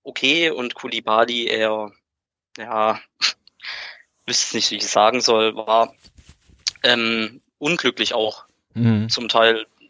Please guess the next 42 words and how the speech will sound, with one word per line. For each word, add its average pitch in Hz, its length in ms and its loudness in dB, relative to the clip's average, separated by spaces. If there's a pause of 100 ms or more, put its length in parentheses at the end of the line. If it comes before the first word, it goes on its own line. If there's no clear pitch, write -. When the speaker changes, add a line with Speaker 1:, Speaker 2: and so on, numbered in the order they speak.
(160)
Speaker 1:
Der, 120 220 2
also 127 340 0
irgendwie 135 560 0
scheint's 127 320 2
bei - 120 0
ihm, 127 180 -4
glaub, - 320 -2
auch 120 180 0
im 110 140 -16
Kopf - 240 -2
so 143 200 0
irgendwie 143 260 0
zu - 120 -6
sein, 131 220 2
dass 117 180 -2
er 127 60 -12
immer 120 140 -10
ein 110 40 -12
bisschen 113 320 -6
mehr 110 240 2
will, 131 140 -2
als 107 200 0
er - 60 -10
vielleicht 107 340 -4
kann. 135 320 -4 (1600)
Das 104 160 -4
ist 107 140 -4
jetzt 104 160 -2
aber 107 260 4
eine, 104 420 -4
nur 110 140 -4
eine 107 160 -2
These, 120 340 2
da 110 120 4
bin 104 160 -8
ich 107 120 -8
mir 107 320 -8
also 110 160 -8
nicht 107 200 -4
so 120 100 0
ganz 123 240 2
sicher. 131 360 0